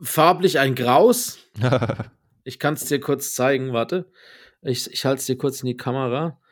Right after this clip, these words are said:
Speaker 2: Ja, und für die
Speaker 1: Ähm,
Speaker 2: Zuhörenden vielleicht
Speaker 1: für die
Speaker 2: kurz
Speaker 1: Zu-, die, für die
Speaker 2: erklären.
Speaker 1: Zuhörenden darfst du dann erklären.
Speaker 2: Ah,
Speaker 1: Also,
Speaker 2: okay, was
Speaker 1: warte.
Speaker 2: ich hier so sehe.
Speaker 1: Genau, dann kannst du gleich quasi live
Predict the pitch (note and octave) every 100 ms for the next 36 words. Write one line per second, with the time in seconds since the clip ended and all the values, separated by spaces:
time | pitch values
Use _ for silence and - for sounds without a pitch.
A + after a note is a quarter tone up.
0 | - G#2 G#2+ - A#2 C3 D3 D#3+ F3 F3
1 | A#2 A#2 A2 G#2+ - G#2+ G2+ - G#2+ D#3+
2 | - F#3+ - E3+ A2 A2 F3 E3+ G#3 F3+
3 | E3 D#3 C#3+ B2+ D3+ C#3 D#3 C#3+ B2+ A#2+
4 | C3 B2+ A#2+ G#2 - _ _ _ _ _
5 | _ - A#2+ G#2+ G#2 A2 G2+ C#3+ C3+ G2+
6 | G2 G2 G2 G#2 C3+ B2+ B2 A#2+ A#2+ B2+
7 | B2 C3 B2+ B2+ A#2+ - - B2 A#2+ A#2
8 | A2+ B2 C3+ B2+ -